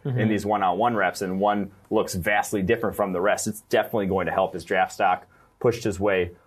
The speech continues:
Speaker 2: well up our boards, came into the week in the nineties. Now he checks in at seventy-three on our board. Definitely a day two,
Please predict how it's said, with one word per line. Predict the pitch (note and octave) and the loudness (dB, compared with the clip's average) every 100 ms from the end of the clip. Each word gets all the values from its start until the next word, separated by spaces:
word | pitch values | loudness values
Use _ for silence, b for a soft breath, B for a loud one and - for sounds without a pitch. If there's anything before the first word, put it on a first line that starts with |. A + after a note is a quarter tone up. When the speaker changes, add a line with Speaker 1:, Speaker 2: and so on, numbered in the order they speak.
| _ | _
Speaker 2:
well | A2 A2 | 2 2
up | G#2+ A2+ | 2 0
our | G2 | 0
boards, | G2+ G2+ | 0 -2
came | - A2+ | -2 -2
into | A2 F#2 | -2 -2
the | G2 | 0
week | G2 G2 | 0 0
in | F2+ | -2
the | |
nineties. | E2+ F2+ G2+ G#2+ G#2 - b b | -2 -2 0 0 0 -4 b b
Now | - F#2+ G2 | -2 0 0
he | |
checks | F#2+ F#2 G2 | -2 -2 -2
in | |
at | E2 | -2
seventy-three | - F#2 F2 F2 F2 E2 - | 0 0 -2 -4 -4 -4 -4
on | F2+ F2 | -4 -2
our | D#2+ | -2
board. | E2+ E2+ E2+ | -2 0 0
Definitely | F2+ F#2 D#2+ | -2 -4 -4
a | |
day | E2 D#2 | -2 -4
two, | - F2 E2+ | -2 -2 -2